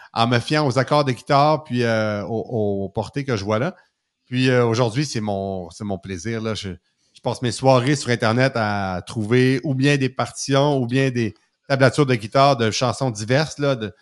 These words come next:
tout horizon, puis à jouer ça sur mon piano. Euh, je joue une heure par jour de piano, euh, euh, tous les jours, sans exception, ou presque, depuis des années. En, puis rarement la même chanson, euh,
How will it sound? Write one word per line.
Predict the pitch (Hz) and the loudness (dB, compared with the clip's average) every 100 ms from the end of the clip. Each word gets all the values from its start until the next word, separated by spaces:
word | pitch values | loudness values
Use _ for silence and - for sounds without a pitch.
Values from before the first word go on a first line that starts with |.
| _ _ - | _ _ -6
tout | 147 | 2
horizon, | 139 117 135 170 - - - _ | 2 4 4 2 0 -12 -20 _
puis | 127 127 | 2 6
à | 123 120 107 | 8 6 4
jouer | 117 | 0
ça | - 135 | 0 -2
sur | 127 | 0
mon | 113 | 0
piano. | 117 113 131 147 | 0 2 2 2
Euh, | 120 | 0
je | 104 101 | 0 -2
joue | 110 120 | -2 0
une | 120 | 2
heure | 127 127 123 | 4 2 2
par | 110 98 | 0 0
jour | 117 | -4
de | 110 | -4
piano, | 92 104 110 113 107 | -6 -4 -4 -2 -2
euh, | 101 95 92 _ _ _ _ - | -4 -4 -8 _ _ _ _ -16
euh, | 92 - | -16 -4
tous | 160 160 | 0 2
les | 139 | 2
jours, | 110 123 123 113 - | 2 0 0 -6 -8
sans | 120 107 | -8 -6
exception, | 107 107 - 113 117 | -8 -10 -10 -10 -10
ou | |
presque, | 92 110 117 104 - 104 | -6 -2 -2 -2 -10 -10
depuis | 95 95 - 110 104 | -6 -8 -8 -10 -10
des | 101 156 135 | -4 -2 0
années. | 127 113 131 143 _ _ _ - | -2 -2 -4 -6 _ _ _ -6
En, | 117 120 120 113 113 | 0 2 0 -4 -6
puis | 120 | -4
rarement | 117 160 156 143 160 | 4 6 6 6 6
la | 147 127 | 6 2
même | 131 | 0
chanson, | 117 127 110 127 123 120 | 0 0 0 0 2 2
euh, | 107 104 101 98 95 | 2 2 0 -2 -4